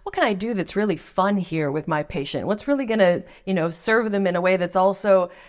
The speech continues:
creative and bringing in humor and empowerment and fun?" Like, n-,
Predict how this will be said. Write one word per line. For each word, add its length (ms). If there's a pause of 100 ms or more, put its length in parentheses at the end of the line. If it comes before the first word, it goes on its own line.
(240)
creative 720
and 220
bringing 340
in 320 (180)
humor 400
and 220
empowerment 380
and 160
fun?" 480
Like, 280 (720)
n-, 200